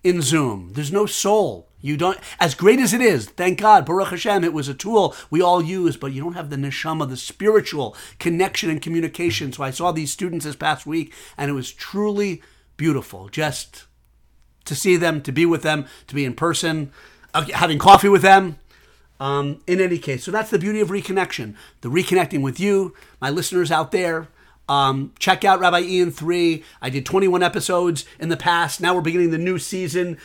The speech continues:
Beauty of reconnection with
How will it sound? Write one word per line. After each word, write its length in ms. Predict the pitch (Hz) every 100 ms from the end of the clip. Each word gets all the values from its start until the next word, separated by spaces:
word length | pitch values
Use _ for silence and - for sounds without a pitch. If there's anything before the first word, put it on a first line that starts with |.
| - - _
Beauty 240 | 220 214
of 100 | 190
reconnection 1000 | 180 202 - 190 185 - - 180 175 156 - -
with 360 | 147 139 -